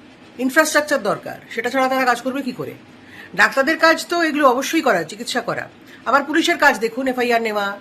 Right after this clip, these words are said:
ইনভেস্টিগেট করা, করে কি তারা? তথ্য প্রমাণ লোপাট হয় কি করে? পুলিশের অনেক খামতি থাকে। জনপ্রতিনিধি, তাদের কাজ কি? ঘুষ নেওয়া? না তো। রাজ্যের উন্নতি করা,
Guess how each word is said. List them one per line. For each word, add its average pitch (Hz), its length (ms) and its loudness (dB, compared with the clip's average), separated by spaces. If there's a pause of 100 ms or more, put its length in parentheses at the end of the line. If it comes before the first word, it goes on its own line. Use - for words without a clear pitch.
ইনভেস্টিগেট 240 480 -2
করা, 185 380 -2 (120)
করে 202 140 -4
কি 262 120 -6
তারা? 302 320 2 (720)
তথ্য 262 220 -8
প্রমাণ 294 260 2
লোপাট 269 220 0
হয় 254 120 2
কি 240 100 -6
করে? 170 180 -4
পুলিশের 254 280 -6
অনেক 294 200 -2
খামতি 285 240 -4
থাকে। 277 260 -10 (1160)
জনপ্রতিনিধি, 294 680 2
তাদের 214 240 -2
কাজ 269 240 -2
কি? 147 260 -10 (240)
ঘুষ 226 220 -6
নেওয়া? 254 260 0 (880)
না 277 140 0
তো। 170 200 -6 (880)
রাজ্যের 269 400 2
উন্নতি 294 340 0
করা, 151 260 -6